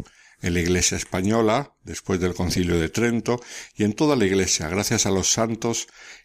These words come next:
que el Señor había suscitado para contrapesar un poco el sufrimiento que causó la Reforma protestante. Y entonces estos santos, que todos conocemos muchos, como San Ignacio de Loyola, Santa Teresa de Jesús,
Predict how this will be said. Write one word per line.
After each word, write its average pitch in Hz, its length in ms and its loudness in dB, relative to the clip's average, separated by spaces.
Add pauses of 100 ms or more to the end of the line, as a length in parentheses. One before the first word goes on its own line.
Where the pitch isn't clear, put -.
(140)
que 101 440 4
el - 200 -4
Señor 104 320 2
había 101 240 2
suscitado 113 800 -2 (440)
para 95 640 2
contrapesar 98 640 -2
un 110 180 0
poco 117 540 0 (420)
el 101 120 -2
sufrimiento 104 640 0
que 92 160 -2
causó 90 680 0
la 87 140 -4
Reforma 87 420 0
protestante. 87 920 -4 (360)
Y - 140 -4
entonces 101 360 0
estos - 300 0
santos, 117 600 0
que 92 100 -4
todos 92 300 -2
conocemos 90 560 -4
muchos, 107 340 -2
como 87 240 -4 (320)
San 98 220 -2
Ignacio 90 360 2
de 87 100 2
Loyola, 95 580 2 (180)
Santa 92 300 -6
Teresa 90 340 -2
de 85 80 -4
Jesús, 110 540 -2